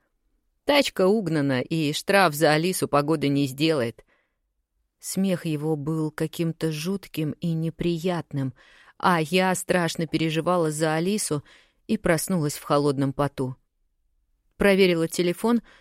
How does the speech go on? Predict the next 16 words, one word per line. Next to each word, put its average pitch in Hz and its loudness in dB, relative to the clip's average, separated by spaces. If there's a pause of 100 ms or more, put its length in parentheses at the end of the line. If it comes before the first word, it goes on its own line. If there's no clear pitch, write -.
(160)
но 220 4
сообщений 214 2
от 180 -2
Вадима 196 2
не 220 2
было. 135 -2 (720)
На 233 4
всякий 214 2
случай 202 0
набрала 175 2
его 175 4
номер, 180 0
но 165 0
абонент 170 0
по-прежнему 160 0
недоступен. 170 -2